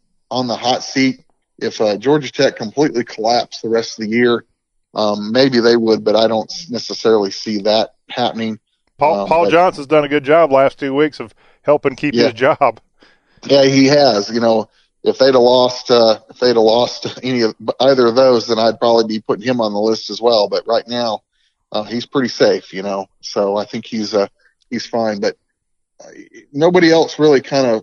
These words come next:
Speaker 1: kinda sticks out to me as being, you know, imminently on the hot seat. And I'd be surprised if there was anybody else that, uh, that was, uh, that was, would, would even be considered to be removed at this
Speaker 2: What,
Speaker 1: point.
Speaker 2: what about A C C skippers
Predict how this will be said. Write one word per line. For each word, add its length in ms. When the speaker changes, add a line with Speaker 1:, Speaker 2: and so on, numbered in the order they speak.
Speaker 1:
kinda 260
sticks 400
out 240
to 80
me 240
as 180
being, 540
you 80
know, 180
imminently 480
on 160
the 80
hot 240
seat. 340
And 200
I'd 140
be 80
surprised 500
if 80
there 100
was 160
anybody 340
else 280
that, 240
uh, 180
that 180
was, 260
uh, 200
that 100
was, 140
would, 400
would 220
even 240
be 100
considered 500
to 60
be 280
removed 400
at 80
this 100
Speaker 2:
What, 200
Speaker 1:
point. 100
Speaker 2:
what 180
about 240
A 140
C 200
C 220
skippers 580